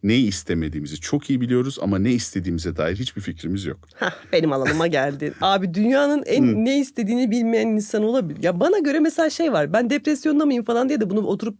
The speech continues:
Speaker 2: benim arkadaşlarım tartışıyor. "Ulan Özlem depresyonda mı acaba?" diye.
Speaker 1: Hı.
Speaker 2: "Ne istiyorsun hayattan?" diyorlar. Ben böyle, "Abi bir şey istemiyorum çok da yani falan, bir şey istemiyorum." Hani mesela bıraksam bu kurumsal işi, işte gitsek şurada
Speaker 1: Hı.
Speaker 2: Bodrum'da yaşasak.
Speaker 1: <laughs>
Speaker 2: Yani yaşasak hayır da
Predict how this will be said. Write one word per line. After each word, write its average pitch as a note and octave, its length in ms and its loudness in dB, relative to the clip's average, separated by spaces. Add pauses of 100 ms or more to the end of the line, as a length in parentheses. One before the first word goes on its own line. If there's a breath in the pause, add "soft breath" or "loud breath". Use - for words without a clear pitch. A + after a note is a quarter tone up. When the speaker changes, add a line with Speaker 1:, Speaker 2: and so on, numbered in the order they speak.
(140)
Speaker 2:
benim G3 160 2
arkadaşlarım G3+ 540 0
tartışıyor. E3 360 -4
"Ulan A3+ 100 -2
Özlem D3+ 280 -4
depresyonda E3 480 -4
mı D#3+ 60 0
acaba?" C#3 340 -4
diye. C3 100 -6 (400 loud breath)
Speaker 1:
Hı. G#2 60 -4 (260)
Speaker 2:
"Ne G4+ 140 6
istiyorsun G3 480 0
hayattan?" D#3 520 0
diyorlar. A3+ 320 0
Ben D4+ 200 2
böyle, A#3+ 120 0
"Abi D#4 200 0
bir C#4 40 -4
şey D#4+ 180 -2
istemiyorum F4+ 380 0
çok - 220 -8
da G3 60 -2
yani G3+ 200 2
falan, G#3+ 200 -2
bir G3+ 60 -4
şey C#4+ 140 -2
istemiyorum." C#4+ 320 -2 (240 loud breath)
Hani C4 160 2
mesela C4 300 2
bıraksam B3+ 440 0
bu A3+ 80 -2
kurumsal G#3 440 -2
işi, - 380 -4
işte G3 240 -4
gitsek G3 400 -2
şurada G#3 580 -2
Speaker 1:
Hı. G#2 120 2
Speaker 2:
Bodrum'da A3 400 4
yaşasak. D#3 600 0
Speaker 1:
<laughs> - 60 -20 (300 loud breath)
Speaker 2:
Yani F#4 360 4
yaşasak F4 400 0
hayır F#4 180 2
da G4 60 2